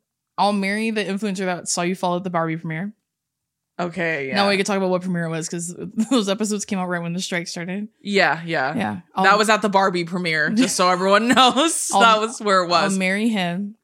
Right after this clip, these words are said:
Speaker 1: and then I'll kiss the guy that threw the trash over the fence on your seven eleven date.
Speaker 2: S-, same.
Speaker 1: Would you agree with that one?
Speaker 2: Yeah. And I did kiss him, so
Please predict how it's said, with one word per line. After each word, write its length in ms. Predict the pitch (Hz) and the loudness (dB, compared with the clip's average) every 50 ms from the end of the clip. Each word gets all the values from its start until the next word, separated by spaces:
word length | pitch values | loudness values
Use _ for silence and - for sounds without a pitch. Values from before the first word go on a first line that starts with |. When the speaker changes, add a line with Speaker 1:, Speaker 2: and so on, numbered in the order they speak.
| _ | _
Speaker 1:
and 240 | - 185 185 185 175 | -6 -6 -4 -4 -4
then 460 | 170 170 170 170 170 170 170 185 185 - _ _ _ _ _ _ _ | -4 -4 -4 -4 -4 -6 -6 -8 -10 -12 _ _ _ _ _ _ _
I'll 140 | - 180 175 | -6 -6 -6
kiss 320 | 175 - - 190 180 - - | -6 -6 -6 -6 -6 -4 -6
the 140 | 185 175 | -6 -4
guy 260 | 175 175 170 165 170 170 | -2 -2 -2 -4 -4 -8
that 380 | 196 208 185 175 170 175 175 - - _ | -8 -8 -8 -8 -8 -8 -10 -16 -16 _
threw 160 | - 180 165 | -8 -6 -6
the 80 | 165 | -6
trash 380 | 160 - - 165 151 160 - - | -8 -8 -8 -8 -8 -8 -10 -12
over 180 | - 135 135 139 | -12 -14 -16 -18
the 120 | 139 - | -20 -20
fence 420 | - - - - - - - - - | -18 -16 -16 -16 -14 -16 -16 -12 -10
on 140 | - 165 165 | -8 -6 -6
your 220 | 160 156 185 190 | -6 -8 -10 -10
seven 280 | - - 180 170 165 156 | -10 -8 -8 -6 -6 -8
eleven 360 | 151 143 147 131 - 85 113 | -8 -10 -12 -12 -12 -12 -12
date. 240 | 113 - _ - _ _ _ _ _ _ _ _ _ _ _ _ _ _ _ _ _ _ _ _ _ - - 87 95 - _ _ _ _ _ _ _ _ _ | -14 -16 _ -20 _ _ _ _ _ _ _ _ _ _ _ _ _ _ _ _ _ _ _ _ _ -16 -16 -16 -16 -18 _ _ _ _ _ _ _ _ _
Speaker 2:
S-, 240 | - - - - - - - - _ - | -12 -8 -6 -6 -8 -8 -12 -18 _ -20
same. 500 | - - - - - - 165 120 98 95 | -18 -14 -14 -12 -8 -8 -8 -8 -8 -8
Speaker 1:
Would 160 | 202 185 180 170 | -6 -4 -2 -2
you 160 | 175 170 170 | -2 -2 -2
agree 160 | 165 165 160 | -4 -4 -6
with 120 | 160 170 | -6 -6
that 100 | 190 190 | -6 -4
one? 240 | 190 196 214 220 226 _ _ _ _ _ _ _ | -4 -4 -6 -8 -10 _ _ _ _ _ _ _
Speaker 2:
Yeah. 340 | 180 160 139 69 57 50 - - _ _ _ _ | -10 -6 -6 -6 -6 -8 -10 -18 _ _ _ _
And 140 | - 170 175 | -6 -4 -2
I 120 | 165 165 | -2 -2
did 180 | 165 170 151 143 | -2 -4 -6 -6
kiss 240 | - 180 156 160 - | -6 -8 -8 -8 -8
him, 180 | 143 113 120 | -10 -10 -10
so 320 | - - 117 104 101 95 | -10 -10 -10 -10 -10 -12